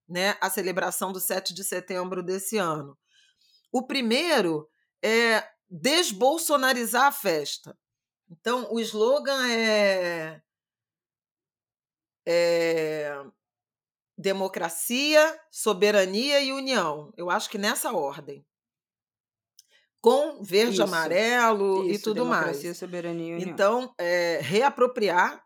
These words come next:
Speaker 1: né, retomar para os brasileiros, é, a, a sua data, ah, mais importante, a data cívica mais importante, o sete de setembro, o Dia da Independência.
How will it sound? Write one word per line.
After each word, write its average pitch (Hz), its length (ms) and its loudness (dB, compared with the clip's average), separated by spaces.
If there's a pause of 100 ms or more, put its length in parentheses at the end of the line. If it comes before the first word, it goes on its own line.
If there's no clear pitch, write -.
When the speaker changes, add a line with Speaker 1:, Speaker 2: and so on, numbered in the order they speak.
(100)
Speaker 1:
né, 220 340 -8
retomar 208 840 0
para 156 160 -2
os 165 100 -8
brasileiros, 190 960 -4 (480)
é, 156 240 -8
a, 185 540 4
a 196 140 4
sua 190 320 -2
data, 208 680 -2
ah, 143 560 -14
mais 156 360 -6
importante, 190 720 -6
a - 20 -10
data 147 320 -6
cívica 196 500 -6
mais 190 240 -4
importante, 202 800 -6 (420)
o 196 80 -6
sete 196 320 -2
de 185 120 -10
setembro, 208 480 -2
o 196 40 -6
Dia 202 140 -2
da 220 100 -2
Independência. 226 880 -4